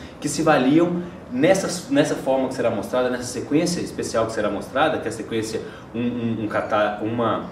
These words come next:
uma movimentação dentro da sequência de Sanzui. A maior arma que eles têm era a grande força física pelos trabalhos intensos em campo todos os dias. Então, nós vamos mostrar, por favor.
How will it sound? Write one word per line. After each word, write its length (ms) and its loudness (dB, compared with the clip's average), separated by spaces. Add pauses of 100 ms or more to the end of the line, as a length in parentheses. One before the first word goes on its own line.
uma 140 0
movimentação 480 0
dentro 240 0
da 80 -4
sequência 400 -6
de 80 -12
Sanzui. 520 0 (440)
A 40 -8
maior 280 6
arma 240 4
que 80 -2
eles 140 -2
têm 280 0 (160)
era 140 4
a 20 2
grande 260 4
força 480 2
física 580 -2 (220)
pelos 200 2
trabalhos 580 2 (220)
intensos 440 2
em 60 2
campo 300 0
todos 200 2
os 100 -4
dias. 360 -4
Então, 240 2 (180)
nós 120 -4
vamos 180 -2
mostrar, 240 -2
por 140 -4
favor. 260 -2